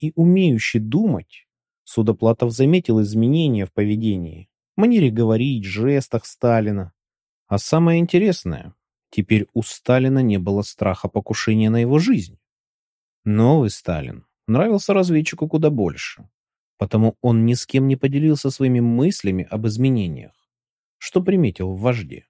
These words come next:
Судоплатов отложил карточки и подумал о двойнике Сталина. Что с ним сейчас делать? Двойник нужен был, когда Сталин боялся покушений.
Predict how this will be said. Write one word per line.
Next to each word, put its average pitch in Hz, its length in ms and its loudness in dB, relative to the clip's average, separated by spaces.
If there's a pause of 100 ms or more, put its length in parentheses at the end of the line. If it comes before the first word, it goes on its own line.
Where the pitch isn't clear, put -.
(880)
Судоплатов 113 800 -2
отложил 185 440 0
карточки 180 560 -2
и 104 40 0
подумал 123 540 -2
о 107 80 -4
двойнике 104 500 0
Сталина. 107 680 -4 (720)
Что - 420 -2
с 170 120 -2
ним 107 120 0
сейчас 104 460 -6
делать? - 460 -12 (640)
Двойник 113 480 2
нужен 135 380 2
был, 87 140 -6
когда 92 280 -8
Сталин 98 520 -2
боялся 101 400 -2
покушений. 104 720 -4